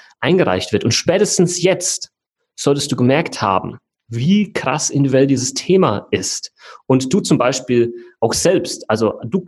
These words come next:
du als Kunde selbst kannst auch keine Risikovorabanfragen stellen.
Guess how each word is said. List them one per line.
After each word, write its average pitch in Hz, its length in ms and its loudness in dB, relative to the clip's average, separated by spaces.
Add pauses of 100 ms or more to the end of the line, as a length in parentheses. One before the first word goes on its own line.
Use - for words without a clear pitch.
du 196 160 2
als - 240 -4
Kunde 208 280 2
selbst 143 420 0
kannst - 200 -4
auch - 60 -2
keine 143 260 0
Risikovorabanfragen 131 800 0
stellen. 101 320 -4